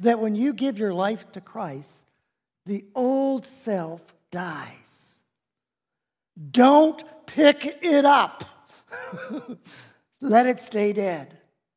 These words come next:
Because some of us have gotten comfortable with walking around with our old self.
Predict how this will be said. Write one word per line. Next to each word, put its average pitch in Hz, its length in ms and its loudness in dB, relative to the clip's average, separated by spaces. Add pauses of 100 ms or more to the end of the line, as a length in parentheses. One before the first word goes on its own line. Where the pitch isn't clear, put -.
(1400)
Because 214 480 -2
some 285 200 -2
of 247 120 -2
us 214 200 0
have 196 180 -6
gotten 202 320 -4
comfortable 156 840 -14 (360)
with 180 240 -6
walking 208 500 -4
around 156 720 -8 (1800)
with 156 160 -10
our 147 120 -8
old 151 160 -10
self. - 360 -16